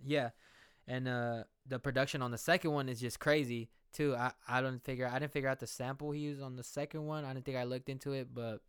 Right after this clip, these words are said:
they're both really well produced, too. And the first track is, like, the lyrics are crazy. In both of these tracks, the lyrics are crazy, but let's talk about the first track first.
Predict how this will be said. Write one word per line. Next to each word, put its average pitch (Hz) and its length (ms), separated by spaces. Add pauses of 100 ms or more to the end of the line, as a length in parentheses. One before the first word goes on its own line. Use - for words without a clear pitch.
(800)
they're 139 100
both 147 320
really 147 260
well 135 160
produced, 127 440
too. 135 200 (600)
And 127 460
the 139 100
first 175 400
track 214 320 (680)
is, 139 180
like, 127 260 (640)
the 127 100
lyrics 143 480
are 120 100
crazy. 131 580
In 160 160
both 180 280
of 240 40
these 226 140
tracks, 196 280
the 165 60
lyrics 156 280
are 135 100
crazy, 139 320
but 131 320
let's 147 180
talk 170 140
about 143 220
the - 80
first 139 280
track 147 220
first. 143 320